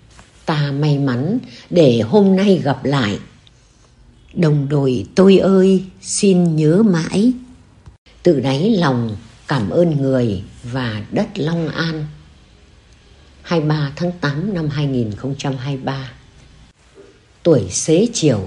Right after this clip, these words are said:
Một câu hỏi mà đại đa số những người khi nghỉ hưu hay đặt ra. Về nghỉ chế độ, mình sẽ làm gì? Tôi nhớ bác Nguyễn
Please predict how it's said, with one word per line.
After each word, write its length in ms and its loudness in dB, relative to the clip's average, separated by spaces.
Một 200 0
câu 120 6
hỏi 300 -2
mà 300 2
đại 320 -2
đa 200 -2
số 400 0
những 300 4
người 280 2
khi 140 0
nghỉ 240 0
hưu 320 4
hay 220 -2
đặt 260 -4
ra. 360 -2
Về 160 6
nghỉ 280 2
chế 220 2
độ, 300 4
mình 280 2
sẽ 200 -4
làm 260 -2
gì? 320 -2
Tôi 200 6
nhớ 280 4
bác 360 -2
Nguyễn 240 2